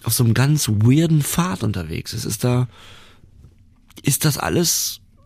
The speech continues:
ist das die Substanzwirkung in der, von dem aktiven Konsum an diesem Tag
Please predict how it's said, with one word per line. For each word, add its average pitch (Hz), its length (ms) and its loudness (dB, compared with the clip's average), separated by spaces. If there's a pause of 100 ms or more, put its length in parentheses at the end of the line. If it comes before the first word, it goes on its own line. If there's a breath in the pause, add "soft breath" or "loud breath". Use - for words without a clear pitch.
ist - 140 0
das 139 200 0
die 139 120 2
Substanzwirkung 156 1160 2
in 127 220 -2
der, 120 300 2 (260 loud breath)
von 131 320 2
dem 113 200 2 (140)
aktiven 143 540 -2
Konsum 127 680 4
an 113 220 2
diesem 110 280 2
Tag 156 440 0